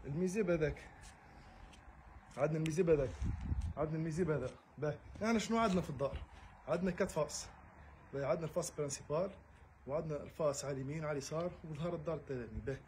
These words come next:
بالله باش ننصح نصيحة المقاولية ولا أي إنسان باش يخدم دار اليوم تاعو، باش يعمل شاب. طول هنا عندنا الميزاب الصلب، وهنا عندنا الميزاب باش خرج لي الماء يعني في ال-، في الفصاد.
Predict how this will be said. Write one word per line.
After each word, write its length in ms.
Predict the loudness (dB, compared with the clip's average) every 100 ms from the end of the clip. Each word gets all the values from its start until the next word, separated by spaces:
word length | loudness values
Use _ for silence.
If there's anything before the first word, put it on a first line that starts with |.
| -14 -12 -12 -14 -18 -18 -18 -12 -4
بالله 260 | 2 4
باش 180 | 4 4
ننصح 280 | 2 2 0
نصيحة 380 | -2 -2 -4 -2
المقاولية 640 | -4 0 0 2 2 2
ولا 300 | 0 -2 -4
أي 100 | -6 -8
إنسان 260 | -8 -4 -2
باش 200 | -2 -4
يخدم 260 | -6 -4 -2
دار 120 | -2 -2 -2
اليوم 180 | -2 0
تاعو، 160 | 0 0
باش 140 | 0
يعمل 220 | 0 0
شاب. 240 | 0 -2 -2 -10 -10 -6 -6 -4 -6 -6 -8 -12 -16 -20 -20 -20 -20 -20 -20 -18 -8
طول 160 | -4 -2
هنا 180 | 2 2
عندنا 440 | 2 0 -2 -4 -8 -14 -16 -14 -10
الميزاب 460 | -6 -4 -2 0
الصلب، 420 | 2 2 2 0
وهنا 240 | -2 -2 0
عندنا 220 | 0 -2
الميزاب 460 | -4 -4 -6 -6 -8 -12 -18 -18 -18 -18 -12
باش 160 | -6
خرج 300 | -2 0 -2
لي 60 | -4
الماء 300 | -2 0 0
يعني 200 | 0 -2
في 100 | -4
ال-، 260 | -2 -2
في 60 | -4
الفصاد. 420 | -6 -4 -2 -4